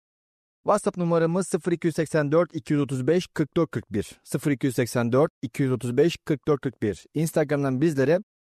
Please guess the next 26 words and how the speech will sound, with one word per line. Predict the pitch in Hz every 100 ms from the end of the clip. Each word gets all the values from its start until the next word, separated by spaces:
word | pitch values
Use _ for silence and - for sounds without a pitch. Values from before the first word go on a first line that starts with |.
| -
Radyo | 131 139
Trakya | 160 165 156
Uni | 170 156
hesabına | 113 120 120 113 110
ulaşabiliyorsunuz. | 113 98 104 101 95 120 196 208 _ _ _ _ -
Ayrıca | 160 160 135 160
Onurcan | - 131 135 151 139
Güvenci | 160 135 120 156
kişisel | 151 143 143 127
hesabından | 135 131 113 110 110 123
da | 202 - _ _ _ -
bana | 131 160 175 151 113 117
yorumlarınızı | 131 147 147 135 139
ve | 151
görüşlerinizi | 139 139 - 120 151
iletebilirsiniz. | 156 139 139 123 110 117 180 - - _ _ _ _ _
Evet, | - 170 - - -
şimdi | - 143 170 190 - _
Buğra | 135 151 170 170
Alp | 160 170 156
Yörük | 147 117
Bey | 113 113
karşımda. | - 120 117 - 120 147 190 -
Gerçekten | 135 131 - 151 131
güzel | 120 147
bir | 135